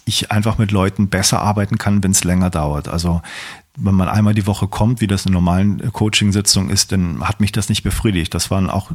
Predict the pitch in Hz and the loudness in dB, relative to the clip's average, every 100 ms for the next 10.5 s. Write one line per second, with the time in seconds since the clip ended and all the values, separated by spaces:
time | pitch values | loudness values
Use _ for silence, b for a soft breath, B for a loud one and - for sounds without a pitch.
0 | 117 - 104 98 101 104 - 71 98 - | -4 0 0 0 -2 -2 -2 -2 -6 -8
1 | 185 127 117 110 110 110 104 - 107 107 | -6 -2 0 4 4 4 2 0 -2 0
2 | 104 - 95 - 90 92 90 B B B | -2 -2 -2 -2 -2 -2 -2 B B B
3 | B - 92 104 104 98 95 - 92 92 | B -4 0 2 2 2 0 0 2 2
4 | 92 92 90 85 - 80 73 - 80 78 | 2 0 -2 -2 -2 -2 -2 -4 -4 -2
5 | 78 - 87 80 80 92 - - - - | -2 -2 -2 -4 -6 -8 -8 -10 -12 -18
6 | _ _ _ _ - 85 87 92 - - | _ _ _ _ -2 0 0 0 -2 -4
7 | 90 85 98 - 95 87 - 85 - 90 | -4 -2 0 2 2 0 -2 -4 -4 -2
8 | 85 82 90 92 - 95 92 85 85 82 | -2 -2 -4 -4 -6 -4 -2 0 0 -2
9 | 85 - 87 98 92 92 85 87 - 85 | -4 -4 -2 0 0 -2 -2 -2 -2 -6
10 | - 82 82 76 73 | -6 -4 -4 -4 -6